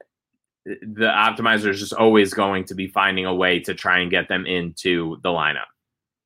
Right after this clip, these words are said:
So, um, if you don't want a lot of exposure to Will Gordon, which it, it's, you know, that, that part's up to you. Uh, if you don't, I would suggest limiting the exposure,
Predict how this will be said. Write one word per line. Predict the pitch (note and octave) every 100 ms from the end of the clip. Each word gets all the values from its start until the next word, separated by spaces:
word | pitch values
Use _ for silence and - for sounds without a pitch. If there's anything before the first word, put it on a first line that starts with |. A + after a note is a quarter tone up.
| _ _ _ _ -
So, | A#2 F2 E2+ - - - - _
um, | F2+ F2 F2+
if | G#2
you | A2+
don't | G#2+ B2 B2
want | A2 A2 G#2+
a |
lot | G#2+ G2+
of | G2
exposure | G2+ B2 A2 G2+
to | G#2
Will | G2+
Gordon, | F#2+ A2+ B2+ A#2
which | G2+ F#2+ - - -
it, | G2+ G#2+
it's, | G#2 F2+ - - - - -
you | F#2+ F#2+
know, | E2 E2 _ -
that, | F#2 F#2 F#2+ G2+
that | A2+ -
part's | A2 G2+
up | G#2 -
to | G#2+
you. | G#2+ A2 - _ _ -
Uh, | F#2 F#2 -
if | G2+
you | G#2 G2+
don't, | G2 A2 A2+ A#2+ -
I | F#2 G2
would | F#2+ F2+
suggest | - G#2 G2 F2+ -
limiting | G#2+ G2 F#2+ F#2 F2+
the | F2+
exposure, | E2+ - G2 F2+ E2+ F2+ E2+ D#2+